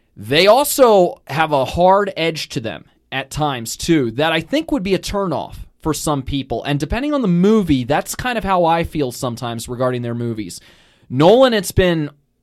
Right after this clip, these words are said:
almost exclusively P G thirteen, with the exception of going back to his very earliest films where they were rated R. This is rated R. And apparently it's rated R. There's sexuality and nudity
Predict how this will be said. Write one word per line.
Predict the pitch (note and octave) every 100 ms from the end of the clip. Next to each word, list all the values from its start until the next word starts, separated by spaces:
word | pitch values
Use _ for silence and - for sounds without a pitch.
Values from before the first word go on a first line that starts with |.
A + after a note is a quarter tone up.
| _ _
almost | C#3+ G3+ A#3 -
exclusively | D3 - F3 E3+ C3+ A#2+
P | D#3+
G | C#3+ C3
thirteen, | C#3 C3 - D#3 D3+ A#2+ - _ _
with | C3 C3+
the | C#3+
exception | - D3+ - C3+
of | B2+ G#2+
going | - C3+ B2
back | C3 B2
to | C3+
his | A2+
very | C3+ C3 B2 -
earliest | B2+ B2 A2+ G#2 -
films | C3 B2 A#2
where | A#2
they | A#2+ A#2
were | A#2 B2+
rated | A#2 G#2+ G#2+
R. | A2+ - - _
This | G3 C#4
is | G#4+ -
rated | C4 A#3+ F3+
R. | F3 F#3+ - - _ _ -
And | E3 E3+ E3 E3 D#3+ C#3 - -
apparently | C#3+ F#3+ C4+ D4+ A#3 E3+
it's | D3
rated | E3 F#3 F3
R. | D#3+ F#3
There's | D#3 C#3 C3+
sexuality | - F#3+ - B3 G3 E3+ F3 E3 E3
and | B2+ B2+
nudity | C3+ F3+ G#3 B2+ G2+ _